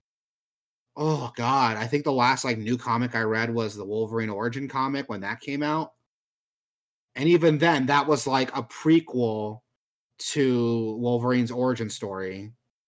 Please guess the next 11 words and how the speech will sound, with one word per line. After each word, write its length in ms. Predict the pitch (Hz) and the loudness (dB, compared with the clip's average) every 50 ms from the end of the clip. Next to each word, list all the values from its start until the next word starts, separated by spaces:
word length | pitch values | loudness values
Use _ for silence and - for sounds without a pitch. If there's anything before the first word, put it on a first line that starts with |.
| _ _ _ _ | _ _ _ _
So 280 | - - - - 135 123 117 113 113 113 113 | -8 -6 -4 0 0 2 2 2 0 0 2
already, 580 | 127 143 139 127 139 147 160 156 139 120 120 | 2 2 4 4 4 4 4 4 4 2 2
like, 180 | 110 117 120 117 | 0 -2 -4 -2
they 80 | 127 127 | -2 -2
were 60 | 127 | 0
already 300 | 123 135 135 139 127 117 | 2 2 2 2 2 0
doing 280 | 113 - 135 139 135 120 | 0 0 0 2 2 0
that 180 | 107 104 - | 0 -2 -4
bullshit 440 | 120 120 123 120 - - 113 95 - | -4 -2 -2 -2 -4 -6 -8 -8 -10
back 200 | 98 95 92 - | -12 -14 -14 -12
then. 260 | 104 92 92 101 101 | -14 -16 -16 -16 -18